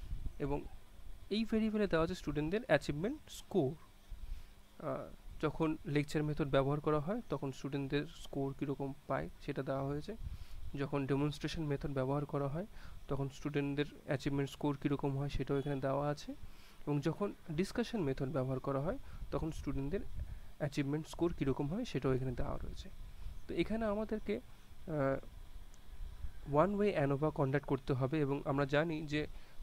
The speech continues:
যখনই আমাদের কাছে, আহ, more than two groups of s-, বা more than two sets of scores যখন আমাদের কাছে থাকে তখন আমরা, আহ, anova conduct করি,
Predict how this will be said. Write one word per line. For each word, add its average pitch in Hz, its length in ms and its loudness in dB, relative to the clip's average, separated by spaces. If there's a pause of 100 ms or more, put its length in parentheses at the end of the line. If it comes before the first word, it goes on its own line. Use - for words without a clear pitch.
যখনই 185 380 0
আমাদের 147 300 2
কাছে, 160 360 0
আহ, - 760 -4
more 180 140 6
than 190 100 -2
two 220 280 -2
groups 165 680 0 (200)
of - 20 0
s-, - 440 -4
বা 139 160 4 (340)
more 151 220 0
than 175 80 -4
two 185 480 -4
sets 185 300 0
of 165 80 -2 (320)
scores 151 440 -2
যখন 131 220 -4
আমাদের 127 240 -6
কাছে 131 240 -6
থাকে - 360 -8 (540)
তখন 180 380 -4
আমরা, 156 260 -4
আহ, - 1000 -4
anova 147 360 2
conduct 135 380 2
করি, 165 240 -2